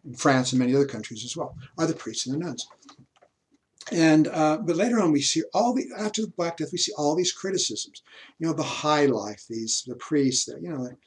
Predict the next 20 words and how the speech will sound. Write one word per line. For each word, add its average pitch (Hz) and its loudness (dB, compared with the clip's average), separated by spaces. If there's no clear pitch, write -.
uh, 151 2
remember 180 2
the, 143 2
uh, 127 -2
Canterbury 135 2
Tales, - -12
when 123 -12
Chaucer 139 2
was 117 -6
writing 107 -8
about 101 -14
this. - -16
And 131 2
there 147 8
was 143 6
a 135 4
Franciscan 113 -2
monk 98 -12
with - -14
them. - -20